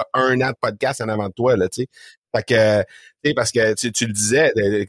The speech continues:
quand c'est toi qui fais les appels découvertes, ben, forcément, les gens, ils vont dire, « Ouais, mais non. Ouais, mais moi, c'est pas pareil, il y a tel, tel, tel truc. » Ben, ça, c'est un épisode. À chaque fois que la personne te dit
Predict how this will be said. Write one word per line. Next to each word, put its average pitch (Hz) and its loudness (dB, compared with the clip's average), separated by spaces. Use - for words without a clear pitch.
quand 131 -2
c'est 127 -2
toi 139 2
qui - -16
fais 139 0
les 127 0
appels 123 0
découvertes, 120 0
ben, 101 -2
forcément, 110 -2
les 117 2
gens, 117 0
ils 120 0
vont 101 0
dire, « 107 -2
Ouais, 139 0
mais 110 0
non. 104 0
Ouais, 120 0
mais 104 0
moi, 127 2
c'est 135 -2
pas 127 -2
pareil, 127 -2
il 131 0
y 117 4
a 110 0
tel, 123 -2
tel, 120 -2
tel 107 -2
truc. » - -4
Ben, 95 -2
ça, - -4
c'est 120 -4
un 107 -4
épisode. 101 -4
À - -4
chaque 160 -2
fois 214 2
que - -2
la 147 0
personne 185 0
te 165 0
dit 143 2